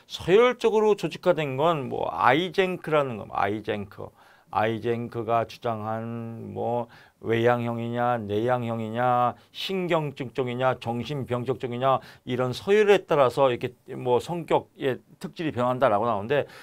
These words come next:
이런 거 알면 알수록 더 헷갈려요. 그냥 이런 거 모르고 단순하게 "오케이, 서열적인 건 아니다, 카텔은." 이렇게 "사 번이다." 이게 공부하는 게 완빵이에요.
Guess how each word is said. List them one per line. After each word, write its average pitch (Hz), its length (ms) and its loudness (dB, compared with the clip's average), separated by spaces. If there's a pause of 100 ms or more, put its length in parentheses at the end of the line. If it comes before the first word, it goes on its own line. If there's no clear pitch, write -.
(180)
이런 202 320 4
거 247 120 6
알면 135 460 4
알수록 156 600 2
더 127 160 4
헷갈려요. 135 1040 2 (320)
그냥 196 240 4
이런 160 240 2
거 175 80 0
모르고 143 260 2
단순하게 165 600 2
"오케이, 135 440 2 (220)
서열적인 202 800 6
건 175 240 0
아니다, 143 480 4
카텔은." 123 560 -6 (240)
이렇게 139 360 0 (280)
"사 - 240 -4
번이다." 180 420 4
이게 151 260 -2
공부하는 143 440 -2
게 156 80 -2
완빵이에요. 135 720 0